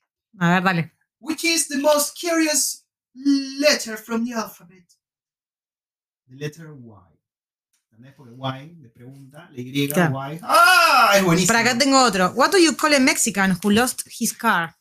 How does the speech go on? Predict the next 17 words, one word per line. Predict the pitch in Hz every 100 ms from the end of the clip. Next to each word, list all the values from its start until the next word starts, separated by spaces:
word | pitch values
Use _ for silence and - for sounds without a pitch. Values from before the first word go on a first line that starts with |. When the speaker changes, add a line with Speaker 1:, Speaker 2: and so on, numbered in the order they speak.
| 170
Speaker 2:
What? | 156 147 _ _ _ _ _ _
Speaker 1:
Carlos. | - 240 196 175 175 175 - _ _ _ _ _ _ _ _ _ _ _
Speaker 2:
Ese | - 226 262
es |
un | 170
poco | 175 170 127 120 110
racista, | - 143 - 113 123
me |
parece, | 120 135 - 151
¿eh? | 226 247 - 339 330 427
Speaker 1:
<laughs> | - - - 320 202
Pará. | 220 196 - _ _ _
What | 294 415 403 - _ _ _ -
has | 277 - - - -
four | 311 320 320
letters? | 269 185 160 143 - - _
Sometimes | - 214 214 311 370 330 220 220 -